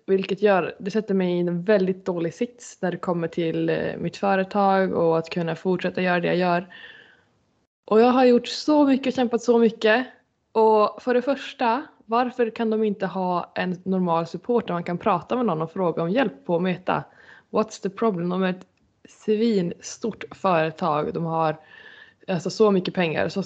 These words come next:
det och att, ja, det ska vara så komplicerat. Jag vill typ inte gå in i detalj för att det är så himla tråkigt.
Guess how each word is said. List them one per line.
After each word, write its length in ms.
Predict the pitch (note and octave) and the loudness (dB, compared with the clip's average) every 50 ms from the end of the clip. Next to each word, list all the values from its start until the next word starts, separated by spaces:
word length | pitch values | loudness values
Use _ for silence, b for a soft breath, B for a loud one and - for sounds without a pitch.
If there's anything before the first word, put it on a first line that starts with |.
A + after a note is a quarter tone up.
| - - _ - | -8 -12 _ -6
det 580 | F3+ F3 F3 A3 A3 A3+ A3 G#3+ G#3+ A#3 B3 B3 - | -4 0 4 6 6 6 6 4 2 0 -2 -6 -8
och 400 | - - F#3 F#3 F3+ F3+ E3+ F3 | -4 0 2 4 4 4 2 2
att, 180 | F#3+ F#3 - - - _ _ _ _ _ - | 0 -4 -8 -20 -20 _ _ _ _ _ -8
ja, 120 | - G3+ F#3+ | -4 -2 -2
det 100 | F#3+ F#3 | -2 -2
ska 160 | F#3+ - G#3+ | -2 0 -2
vara 80 | G3+ | -2
så 100 | F#3+ G3 | -2 -2
komplicerat. 680 | - G3 F#3+ F#3 F#3 F3 - G3 F3 D3 E3 F#3 - - - | -4 -2 -2 -2 -2 -2 -2 0 0 0 0 -2 -4 -8 -4
Jag 120 | - G3 | -2 0
vill 120 | G3 G3+ F#3+ | 0 0 0
typ 160 | G#3+ G#3 G3+ | 0 0 0
inte 200 | F#3+ F3+ F3 D#3+ | 0 -2 -2 -2
gå 100 | D#3+ D#3+ | -2 -2
in 100 | D#3 D#3 | -2 -2
i 40 | D#3 | -4
detalj 440 | D#3+ D#3 - F#3 F3 D#3+ E3 F3 | -6 -6 -2 0 2 2 2 0
för 140 | E3+ - E3+ | -4 -4 -6
att 180 | E3 E3 - - - | -6 -6 -8 -16 -12
det 220 | F3 E3 F#3 F3 | -4 -2 -2 -2
är 40 | E3+ | -2
så 100 | - F3 | -4 -6
himla 280 | D3+ G#3 F#3+ F3 D#3+ | -4 -2 -2 -2 -4
tråkigt. 520 | D#3+ - F#3 F3 F3 - A#3 B3 - _ | -4 -4 -4 -6 -4 -6 -8 -8 -10 _